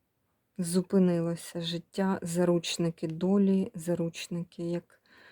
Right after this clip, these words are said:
в полоні у смерті. Так, скажіть, яка істина? Що трапилося?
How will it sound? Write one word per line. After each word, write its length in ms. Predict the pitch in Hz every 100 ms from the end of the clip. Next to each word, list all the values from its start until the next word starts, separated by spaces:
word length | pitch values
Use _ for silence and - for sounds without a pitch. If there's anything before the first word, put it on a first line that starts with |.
| _ _ _
в 140 | -
полоні 540 | - 170 175 170 170 -
у 80 | 165
смерті. 840 | - - 180 185 - - - 175 - _ _ _ _ _ _ _ _ _ _ _ _ _ _ _ _ _ _ _ _ - _ _ - - _ _ - - _
Так, 360 | - 185 185 185 -
скажіть, 600 | - - 185 185 190 -
яка 240 | 185 185
істина? 540 | 175 180 - 190 180 180
Що 260 | - - 196
трапилося? 920 | - 180 185 185 202 190 - -